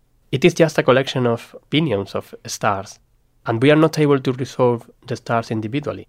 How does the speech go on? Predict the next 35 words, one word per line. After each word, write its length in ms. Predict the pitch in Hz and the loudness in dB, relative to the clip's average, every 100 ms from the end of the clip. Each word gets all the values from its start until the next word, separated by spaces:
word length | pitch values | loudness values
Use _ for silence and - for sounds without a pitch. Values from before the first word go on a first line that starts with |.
| - | -6
And 120 | 117 | 0
that 140 | 127 | 2
is 160 | 127 - | 2 2
why 300 | 131 123 120 | 0 0 -4
it 160 | 135 - | -12 -12
seems 360 | - 139 123 | -4 -2 -2
just 380 | - 123 - - | -4 -6 -6 -8
a 120 | 120 | -8
kind 260 | 117 123 120 | -4 -4 -4
of 260 | 117 - - | -8 -12 -10
nebula 640 | 107 120 123 139 160 202 - _ | -6 -6 -4 -4 -6 -10 -20 _
crossing 400 | - 127 - 117 | -4 -4 -2 -4
all 140 | 113 120 | -2 -4
the 100 | 123 | -6
sky, 440 | - 131 160 233 _ _ _ _ _ - | -2 0 0 -4 _ _ _ _ _ -18
a 100 | 110 - | -14 -8
diffuse 840 | 113 - - 127 135 131 127 123 - | -8 -6 -4 0 4 4 2 0 -8
thing. 460 | - - 120 170 208 _ _ _ _ - | -14 -4 -2 -2 -4 _ _ _ _ 4
It 80 | |
was 180 | 156 175 | 6 6
not 240 | 170 160 151 | 6 4 2
until 440 | 143 143 131 131 | 0 2 0 0
we 160 | - 131 | 0 2
used 300 | 131 143 143 | 2 2 0
the 80 | 131 | 0
telescope, 560 | 123 127 127 143 147 | 0 -2 -2 -4 -2
and 100 | 131 | -4
Galileo 400 | 113 104 104 120 | -2 -2 0 2
used 240 | 120 120 127 | 2 -2 -6
the 60 | |
telescope 420 | 123 127 127 139 131 | -6 -4 -2 -4 -2
for 140 | 127 | -4
the 100 | 123 | -6
first 240 | - 131 | -8 -6
time, 300 | - 160 170 | 0 0 -2